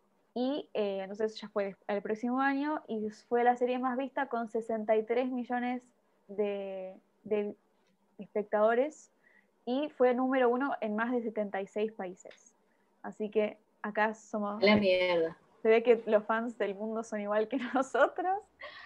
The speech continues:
Speaker 1: acá. Eh, pero sí, eh, igual re-, leí algunas críticas malas que decían que tanta espera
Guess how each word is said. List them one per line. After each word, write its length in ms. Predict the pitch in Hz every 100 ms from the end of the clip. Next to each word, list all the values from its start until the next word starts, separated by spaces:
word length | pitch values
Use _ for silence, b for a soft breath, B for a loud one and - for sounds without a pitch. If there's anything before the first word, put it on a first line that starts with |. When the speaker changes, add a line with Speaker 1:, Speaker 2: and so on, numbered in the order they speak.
| B B -
Speaker 1:
acá. 480 | 240 262 220 233 277 B 302 285 _ -
Eh, 500 | 208 202 202 196 196 196
pero 200 | 226 226
sí, 380 | 226 294 269 208 - _ -
eh, 320 | 233 226 214 -
igual 460 | 226 254 277 320 _ _ _ _ _ _ _ _
re-, 240 | 202 - - 214
leí 380 | 247 247 247 294
algunas 420 | 330 285 269 262
críticas 460 | - 254 254 - 233
malas 500 | 220 226 254 262 - -
que 100 | 220
decían 520 | 214 214 226 233 220
que 160 | 220
tanta 360 | 208 226 240 247
espera 640 | 233 _ 254 247 247 311